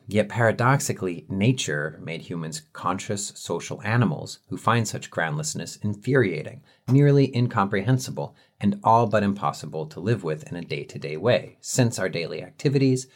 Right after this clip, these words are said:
our sense of being in the world, and our sense of the world itself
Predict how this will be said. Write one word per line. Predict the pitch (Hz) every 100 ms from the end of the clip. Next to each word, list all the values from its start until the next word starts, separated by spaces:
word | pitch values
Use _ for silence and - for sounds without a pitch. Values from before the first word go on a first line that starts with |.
| _ _
our | 87
sense | - 92 -
of | - -
being | 107 123 117
in | 117
the | 107
world, | 104 107 107 101 - _ -
and | 85
our | 80
sense | - 143 131
of | 139
the | 120
world | 95 90
itself | 78 - 78 78